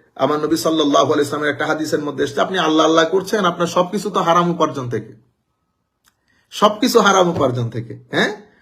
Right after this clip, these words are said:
ওয়া, ওয়া আন্না, ফা আন্না ইউস্তাজাবু লাক। হারাম উপার্জন থেকে আপনি করছেন, এরপর আল্লাহ আল্লাহ করছেন, আল্লাহ আপনার ডাকে কিভাবে সাড়া দিবে? তাইলে আমার ধর্ম, আমার জৈবিক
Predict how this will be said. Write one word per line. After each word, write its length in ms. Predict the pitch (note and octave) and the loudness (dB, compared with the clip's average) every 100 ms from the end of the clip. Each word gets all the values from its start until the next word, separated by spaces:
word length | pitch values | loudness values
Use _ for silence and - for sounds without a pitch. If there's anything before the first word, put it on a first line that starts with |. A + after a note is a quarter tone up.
| _ - | _ 2
ওয়া, 100 | E3+ | 2
ওয়া 460 | - D3+ F3 G#3+ | 2 4 4 4
আন্না, 220 | B3+ B3+ | 0 0
ফা 180 | B3 - | -2 -2
আন্না 300 | F#3 D#4+ D#4 | 0 0 2
ইউস্তাজাবু 640 | B3 G3+ - F3 F#3+ E3 D3 | 0 0 2 4 4 2 0
লাক। 260 | A2 - _ _ _ _ - | -2 -8 _ _ _ _ 0
হারাম 320 | F#3 B3+ C#4+ | 2 4 2
উপার্জন 420 | C#4+ D4 A#3+ B3+ | 2 2 2 2
থেকে 200 | A#3 B3 | 2 4
আপনি 220 | A#3+ A#3 | 0 0
করছেন, 340 | G#3+ G#3+ A3 G#3+ | 2 4 4 0
এরপর 240 | G#3 G#3+ | 0 2
আল্লাহ 260 | G3 F3+ F3 | 2 4 4
আল্লাহ 160 | F3 | 2
করছেন, 280 | F3 F3+ G3+ | 0 -4 -2
আল্লাহ 240 | F3+ E3 | 0 0
আপনার 220 | D#3+ D#3+ D3 | 0 -2 -2
ডাকে 220 | G#3 F3+ | -2 -4
কিভাবে 340 | A3 G#3+ - | -2 0 0
সাড়া 260 | - A#2+ A#2+ | -2 -4 -4
দিবে? 220 | - - - _ - - | -8 -14 -20 _ -20 -4
তাইলে 360 | D#3 F3 - - | 2 4 4 0
আমার 320 | C#3 C#3+ G3 | -4 0 0
ধর্ম, 680 | D#3 C#3+ D3 C#3 D3+ A3 E4 - _ _ C#3+ | 2 2 0 -2 -4 -4 -6 -14 _ _ -6
আমার 460 | D#3 G3+ G#3+ C3 | -2 0 0 -2
জৈবিক 720 | C3 F3 E3+ - E3 B2 - | 4 4 4 0 -4 -4 -16